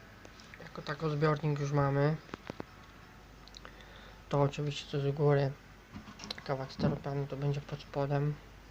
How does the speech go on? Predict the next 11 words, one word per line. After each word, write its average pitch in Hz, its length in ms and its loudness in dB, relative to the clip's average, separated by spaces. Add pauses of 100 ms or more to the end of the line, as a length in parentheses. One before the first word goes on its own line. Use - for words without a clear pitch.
(720)
Tylko - 180 -2
muszę 160 280 4
jeszcze 151 220 2
dociąć 151 460 0
sobie 147 260 0
płytę. 160 500 2 (2000)
Gdyż 160 200 6
widzimy, 170 440 4
tu 165 140 0
spod - 280 0 (240)
szafki 160 440 2